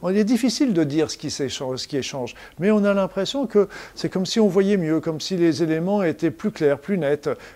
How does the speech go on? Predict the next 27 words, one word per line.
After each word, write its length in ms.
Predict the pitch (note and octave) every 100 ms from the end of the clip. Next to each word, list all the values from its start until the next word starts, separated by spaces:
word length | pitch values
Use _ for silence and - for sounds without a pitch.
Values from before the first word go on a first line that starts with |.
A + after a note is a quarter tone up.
| -
Il 60 | C3
y 20 |
avait, 200 | D3+ F#3
il 120 | C3
y 40 |
a 40 | D3+
quelque 300 | F#3+ D3 D#3
chose 240 | - F3
qui 120 | - D#3
est 20 |
changé. 400 | - C#3 A2+ - - - -
Et 100 | B2
là, 280 | B2 E3 F#3+
ça 140 | -
veut 120 | B2+ B2+
dire 160 | B2+
simplement 460 | - C3+ A#2+ G2+ A2+
que 140 | -
nos 160 | C3 B2
corps 200 | C3 A2+
énergétiques 480 | A2 G#2 G2+ - - - -
se 160 | - B2+
sont 180 | - C3
recentrés, 580 | C3 C3+ B2+ A2 G#2+ A2
se 140 | A#2
sont 180 | - A2+
replacés. 520 | A2 G#2+ G#2+ -